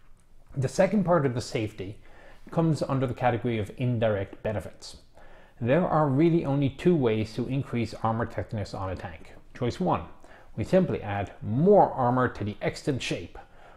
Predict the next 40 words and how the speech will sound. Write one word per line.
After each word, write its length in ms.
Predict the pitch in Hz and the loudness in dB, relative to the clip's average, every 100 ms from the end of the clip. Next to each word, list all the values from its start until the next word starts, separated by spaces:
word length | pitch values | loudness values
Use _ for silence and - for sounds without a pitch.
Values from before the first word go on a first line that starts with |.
| - | -6
which 140 | - 110 | -2 0
is 100 | 107 | 2
why 200 | 117 113 | 4 4
the 160 | 110 | 2
M 140 | 113 110 | 0 0
one 120 | 101 | 0
is 120 | 90 | -2
now 160 | 101 92 | -2 -2
blown 320 | 101 101 101 | 0 0 -2
through 180 | - 101 | -4 -8
seventy 380 | - 95 92 | -4 -4 -2
odd 180 | 85 82 | -4 -4
tons. 380 | - 80 80 - - - - - - - - - | -6 -8 -12 -16 -20 -20 -20 -20 -20 -20 -20 -4
Tanks 260 | 156 180 160 | 0 0 2
these 240 | 156 131 | 2 2
days 300 | 147 139 120 | 2 2 2
are 80 | 123 | -4
starting 420 | - 160 170 170 | -2 2 2 2
to 80 | 143 | 0
get 220 | 131 131 | 0 0
to 80 | 120 | 0
the 80 | 101 | 2
practical 420 | 127 110 120 113 | 2 2 -2 -2
limit 220 | 110 107 | -2 -2
with 120 | 101 | -6
today's 300 | 98 95 90 | -4 -4 0
infrastructure, 840 | 170 151 143 - 139 - 143 131 - | 0 0 -2 2 0 2 0 0 -4
and 260 | 120 135 | -6 -2
we 160 | 120 127 | 0 2
also 300 | 120 123 123 | 2 0 -4
keep 280 | - 131 123 | -4 -6 -6
needle-, 380 | 113 120 127 117 | -6 -4 -6 -6
needing 360 | 120 120 117 | -4 -2 -2
to 100 | 107 | 0
buy 400 | 110 117 110 107 | 0 2 0 -2
stronger 640 | 104 - - 110 110 107 110 113 | -6 -8 -4 -2 0 0 -2 -2
A 80 | |
V 160 | 110 104 | -4 -2
L 140 | 98 | -2
Bs. 340 | 101 92 82 | -2 -6 -10